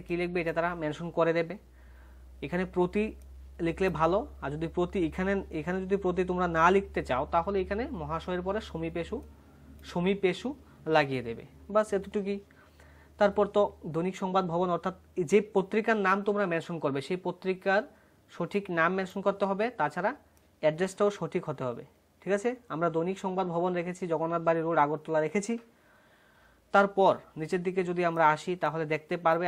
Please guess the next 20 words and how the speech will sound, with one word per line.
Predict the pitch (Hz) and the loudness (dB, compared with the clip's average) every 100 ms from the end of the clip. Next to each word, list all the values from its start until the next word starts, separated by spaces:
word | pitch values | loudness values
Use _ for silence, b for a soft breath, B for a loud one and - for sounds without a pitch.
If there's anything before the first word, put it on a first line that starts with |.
| 160 | 0
আমরা | 160 160 | -2 -6
কিন্তু | 175 185 - 160 | -6 -4 -2 2
এর | |
আগে | 165 170 185 | 2 2 -2
একটি | 170 170 | -4 -6
ক্লাসে | 180 175 180 - - - 147 | -4 -4 -8 -10 -16 -6 -4
দেখিয়েছি | 156 202 190 | 4 4 4
যে | 151 | -2
কিভাবে | 147 180 180 185 202 | -6 -6 -4 -2 0
লেটার | 180 170 196 170 | 0 -2 -4 -4
লিখতে | 160 - 160 | -6 -6 -4
হবে। | 127 - - - b b b b - | -6 -8 -14 -20 b b b b -8
লেটার | 143 180 | -2 0
লিখতে | 180 180 196 185 | 0 -2 -2 -2
হলে | 190 190 | -4 -4
কি | 190 | -4
করতে | 190 196 | -4 -2
হয়? | 190 247 - _ _ _ _ _ _ _ _ _ _ _ _ - | -2 -2 -6 _ _ _ _ _ _ _ _ _ _ _ _ -6
লেটার | 143 170 165 | -2 0 -2
লিখতে | 165 | 0